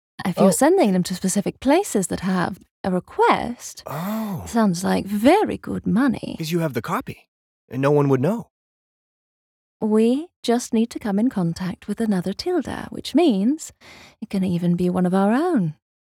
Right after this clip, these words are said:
Speaker 3: Oh, that's right.
Speaker 2: Oh, this, I mean, this is a, this is an incredible idea. You have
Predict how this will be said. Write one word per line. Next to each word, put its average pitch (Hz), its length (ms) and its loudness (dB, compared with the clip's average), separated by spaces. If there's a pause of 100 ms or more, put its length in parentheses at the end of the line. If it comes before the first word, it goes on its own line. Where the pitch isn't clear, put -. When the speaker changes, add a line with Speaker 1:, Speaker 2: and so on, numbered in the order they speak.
(340)
Speaker 3:
Oh, 127 500 -12
that's 107 200 -16
right. - 520 -14
Speaker 2:
Oh, 135 220 -12 (520)
this, - 260 -4 (340)
I 127 100 -2
mean, 131 180 2
this 143 220 -2
is 131 140 0
a, 123 420 2
this 139 320 -8
is 127 120 -4
an 131 120 4
incredible 123 840 0 (240)
idea. 131 500 0
You 127 240 -2
have 151 300 -2